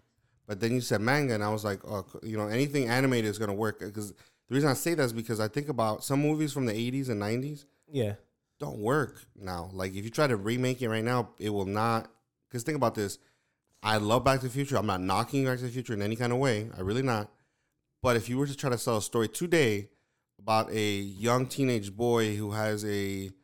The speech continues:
Speaker 1: very intense, weird relationship with, uh, like, what looked like a sixty-year-old man, and that apparently has,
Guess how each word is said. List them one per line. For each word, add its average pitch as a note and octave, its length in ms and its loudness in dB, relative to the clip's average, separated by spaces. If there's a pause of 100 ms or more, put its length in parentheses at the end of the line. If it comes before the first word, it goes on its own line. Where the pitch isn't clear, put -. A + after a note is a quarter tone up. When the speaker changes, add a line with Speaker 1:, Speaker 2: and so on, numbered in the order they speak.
(720)
Speaker 1:
very B2 540 0 (220)
intense, G#2+ 460 -2
weird G#2 260 -2
relationship G#2 540 -2
with, F#2+ 360 -4
uh, F#2 200 -4
like, F2 360 -6 (220)
what G2 140 -8
looked A#2 180 -2
like A2+ 120 -2
a G2 80 -6
sixty-year-old A#2 640 -2
man, G2 460 -2 (1080)
and F#2+ 480 -2
that G2 140 0
apparently A2+ 640 0
has, G#2 800 -2